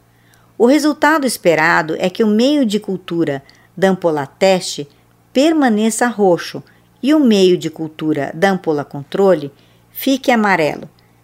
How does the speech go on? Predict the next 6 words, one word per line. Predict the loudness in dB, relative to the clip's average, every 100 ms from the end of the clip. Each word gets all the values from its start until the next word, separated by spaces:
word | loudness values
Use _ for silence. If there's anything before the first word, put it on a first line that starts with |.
| _ -4
Deduzimos | 2 2 2 -2 0 0 -2
que | -2
a |
esterilização | -2 0 0 0 0 -2 -2 -4 -6
foi | 0 2
efetiva, | 2 0 -6 -6 -4 -4 -4